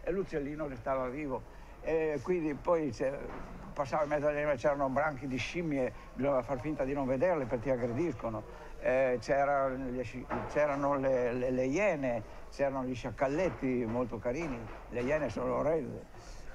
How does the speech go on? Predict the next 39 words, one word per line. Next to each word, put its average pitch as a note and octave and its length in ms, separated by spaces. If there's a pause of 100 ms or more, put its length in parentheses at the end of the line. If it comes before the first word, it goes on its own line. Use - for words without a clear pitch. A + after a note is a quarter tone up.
<laughs> G#3 120
E D#3 800
le C#3 200
iene D#3 340
però D3 220
venivano D3 380
di B2+ 120
notte, C#3+ 340
giravano B2+ 440
anche B2 560
nei A#2 180
con-, A2+ 260 (380)
nella A#2+ 260
periferia B2+ 440
della A2 180
città. G2+ 320 (720)
E G4 100
tutto B3+ 220
questo D3 240
periodo, C3+ 500
poi E3+ 240
facciamo C#3+ 340
battaglie, C3 1300
eh, A#2+ 40
nel C3 180
nome, C3 280
poi D3 240
eravamo C#3+ 380
balilla, E3 500
ci C3+ 160
sentivamo B2+ 500
eroici, C3 640
dovevamo D3+ 320
essere D3+ 240
a A2+ 40
tutti F3+ 200
i - 60
costi G#3+ 300
eroici. - 480